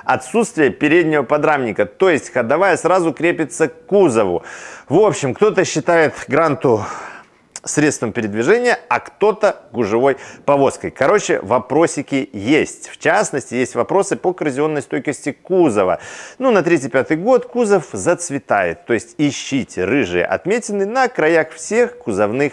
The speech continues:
деталей. А сколы краски быстро рыжеют. Также есть много нареканий по мелочам. От негодных уплотнителей до настежь открытых для грязи и влаги с тыльной стороны задние фонари.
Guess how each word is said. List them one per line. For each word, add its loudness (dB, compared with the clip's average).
деталей. -2
А 2
сколы -2
краски -2
быстро -6
рыжеют. -6
Также 2
есть 2
много 2
нареканий 2
по 0
мелочам. 2
От -2
негодных 0
уплотнителей 0
до 4
настежь 2
открытых 0
для 2
грязи 0
и -2
влаги 0
с -10
тыльной 2
стороны 0
задние 0
фонари. 0